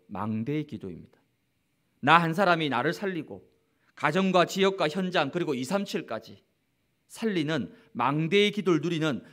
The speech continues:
망대의 파수꾼으로, 기도의 파수꾼으로 승리하시기를 주님의 이름으로 축복을 드립니다.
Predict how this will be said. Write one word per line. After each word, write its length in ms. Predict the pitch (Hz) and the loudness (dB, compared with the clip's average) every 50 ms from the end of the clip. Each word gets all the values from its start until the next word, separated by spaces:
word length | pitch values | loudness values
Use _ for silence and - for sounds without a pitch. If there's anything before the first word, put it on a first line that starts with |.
| - - | -12 -4
망대의 540 | - 117 131 143 156 160 190 208 214 208 | -2 0 0 0 2 2 2 2 2 0
파수꾼으로, 680 | 208 - 131 - - - - - 131 123 107 101 98 - _ _ _ _ _ _ _ | -2 -8 -12 -12 -12 -18 -18 -16 -14 -14 -14 -16 -20 -20 _ _ _ _ _ _ _
기도의 360 | _ - 220 185 208 190 180 | _ -2 4 6 6 6 4
파수꾼으로 560 | - - 120 120 - - - 123 117 107 95 92 | 2 -2 -6 -6 -8 -12 -12 -12 -10 -10 -12 -12
승리하시기를 760 | - - 185 185 180 160 131 - - 110 101 90 - 82 | -12 -12 -8 -4 -4 -4 -4 -4 -6 -12 -12 -12 -14 -16
주님의 280 | - - 120 120 117 117 | -12 -8 -6 -4 -2 -2
이름으로 360 | 123 131 127 117 110 127 156 165 | -2 -2 -4 -2 -4 -4 -6 -6
축복을 360 | - - - - 147 123 107 | -10 -14 -12 -12 -10 -10 -10
드립니다. 520 | - 85 101 107 95 87 - 85 87 - | -12 -12 -12 -12 -12 -14 -14 -18 -20 -20